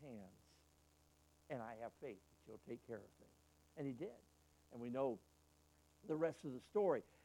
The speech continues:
And so that's the whole, uh, uh, episode, was that God was getting Abraham. That's what was happening there on that mountaintop. So that's the place that God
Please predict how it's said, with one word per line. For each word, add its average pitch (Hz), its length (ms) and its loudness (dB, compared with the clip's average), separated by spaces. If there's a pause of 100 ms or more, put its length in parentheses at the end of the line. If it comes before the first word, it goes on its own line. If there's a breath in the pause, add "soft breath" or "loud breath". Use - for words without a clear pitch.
(120)
And 143 80 -4
so 208 80 6
that's 233 240 6
the 214 80 6
whole, 233 320 8 (320)
uh, 180 240 4
uh, 180 160 6 (100)
episode, 185 800 6 (300 soft breath)
was 175 260 4
that 190 140 0 (560)
God 214 340 -2
was 170 220 2
getting 214 400 6
Abraham. 185 720 4 (320)
That's 202 180 -4
what 185 120 -6
was 151 160 -14
happening 139 340 -10
there 107 220 -4 (720 soft breath)
on 123 120 -6
that 120 240 -6
mountaintop. 113 540 -4 (400)
So 196 80 6
that's 254 380 4
the 254 80 6
place 214 400 4
that 170 160 2
God 208 340 2